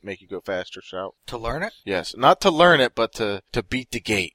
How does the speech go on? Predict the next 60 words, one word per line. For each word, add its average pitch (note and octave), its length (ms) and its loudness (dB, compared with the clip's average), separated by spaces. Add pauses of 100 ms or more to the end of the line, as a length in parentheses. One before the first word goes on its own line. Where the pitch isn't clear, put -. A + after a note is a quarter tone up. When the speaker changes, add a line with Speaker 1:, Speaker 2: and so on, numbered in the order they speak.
(120)
Speaker 2:
Oh, B2+ 440 0
on A#2+ 180 -4
that A2+ 180 -6
one A#2 260 -6
mission A#2 360 -4
where G#2+ 100 -10
you G2+ 120 -10
have A2 280 -8
to - 100 -12
go G#2 260 -4
across G#2 380 -2
all G#2 140 -2
those, G2 480 -8
you - 80 -10
have A2+ 120 -4
to - 100 -10
activate A#2+ 500 -4
those A#2 160 -8
pillars A2 400 -6
as G#2 140 -8
you G2+ 100 -12
run G2+ 180 -6
across F#2+ 460 -8
and F#2 120 -14
get G2 200 -12
through G#2 160 -14
the F#2+ 80 -12
gate? F#2+ 300 -12 (120)
Speaker 1:
No. A2 440 -6
Speaker 2:
Those G#2+ 180 -8
couple A#2 320 -4
gates? A2 400 -10
Speaker 1:
No, F3+ 240 10
th-, D3+ 140 0
no, A3 140 8
it - 20 4
was A#2 120 0
the A#2+ 80 0
first - 480 2
gate G2 380 2
where A2+ 580 2
the A#2 140 -10
Greybeard A#2+ 540 2
just G#2 140 -4
said, G#2+ 120 -4
"No, G#2 320 -4
now G#2+ 220 2
use D#3 400 -4
your D3+ 400 0
sprinting - 720 0
Speaker 2:
Oh, - 60 2
no, D#3+ 80 4
I A#2+ 60 2
did - 180 0
that - 120 0
the D3 80 -6
Speaker 1:
thum." - 100 -12
Speaker 2:
first - 260 -6
time G3 320 -2
to, F#2 80 -10